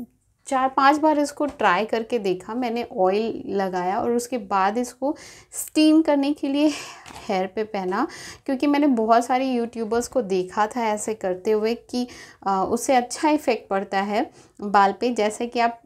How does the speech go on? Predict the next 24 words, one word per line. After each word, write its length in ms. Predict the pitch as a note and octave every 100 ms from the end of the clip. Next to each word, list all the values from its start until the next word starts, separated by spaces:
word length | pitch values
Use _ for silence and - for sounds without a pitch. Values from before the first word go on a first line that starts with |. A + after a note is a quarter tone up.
| -
अ, 380 | G3 G3+ F#3 F#3 -
हेयर 400 | - A3 A3 A3
पार्लर, 480 | G#3 F#3+ G3+ A3 A3
हेयर 320 | G#3+ A3 A3
स्पा 340 | A3+ - F#3
करवाने 440 | G#3 A3+ G3 F#3+ F#3+
जाते 320 | F#3 F3 F3
हो 220 | G3 F#3
पार्लर 400 | F#3 F3 D#3+ F3
में, 220 | F3+ A3 F4+ - - - -
तो 380 | C4+ C4+ - - _ _ _
उसके 360 | - C4 - D4+
लिए 400 | D4 D4+ E4+ - _ A3+
मैंने 280 | A3 A3
ख़रीदा 400 | A#3+ B3 G3+ G#3
था 200 | G#3 A#3
कि 140 | C#4 C#4
अगर 240 | A3 B3+
घर 240 | A3+ A3 G3+
पे 180 | -
हम 180 | C4 B3
करना 360 | B3 G#3 G3+ A3
चाहें 340 | A3 G3 G3+
तो 140 | G3+